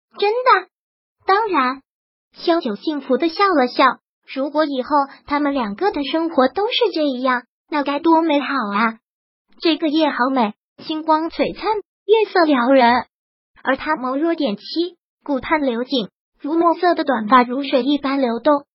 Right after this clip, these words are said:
经风吹拂撩动在眉间。这样看这个女人，真的活脱脱，像是从画里面走出来的，太过诱人，还真是个勾人的小妖精。杜奕晨说道。萧九听后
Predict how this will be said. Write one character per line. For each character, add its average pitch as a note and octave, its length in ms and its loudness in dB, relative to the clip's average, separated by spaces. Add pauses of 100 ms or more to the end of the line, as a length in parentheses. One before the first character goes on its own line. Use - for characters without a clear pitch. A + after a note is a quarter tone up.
(140)
经 D4+ 200 -6
风 E4 160 2
吹 E4+ 200 0
拂 B3 300 -4
撩 B3 240 0
动 F#4+ 220 -6
在 E4+ 100 2
眉 A3 220 2
间。 D4 340 0 (600)
这 F#4 160 2
样 E4+ 160 4
看 D#4+ 200 0
这 D#4 140 2
个 D4+ 80 0
女 C4 180 -2
人， G#3+ 340 -4 (200)
真 G4+ 280 0
的 A4 100 0
活 C#4+ 240 0
脱 E4+ 200 -2
脱， E4+ 160 0 (440)
像 D4 240 2
是 C#4+ 160 -6
从 C#4 180 0
画 C#4+ 240 2
里 C#4 140 2
面 C4 180 -2
走 C4+ 220 -4
出 D4+ 240 -4
来 C#4 200 0
的， C4+ 100 2 (360)
太 G4+ 160 0
过 D#4 160 2
诱 D#4 220 4
人， A#3 180 2 (640)
还 C#4+ 180 -4
真 F#4 200 2
是 D#4+ 200 -6
个 D4+ 140 -2
勾 D4+ 160 2
人 C4 200 0
的 E4 100 0
小 A#3+ 220 -2
妖 A#3+ 260 4
精。 C4 300 -6 (580)
杜 D4+ 140 0
奕 C#4 200 -2
晨 C4+ 180 -2
说 D#4 260 -2
道。 E4+ 80 2 (760)
萧 D#4+ 160 0
九 C#4 180 -2
听 E4+ 240 -4
后 - 60 -16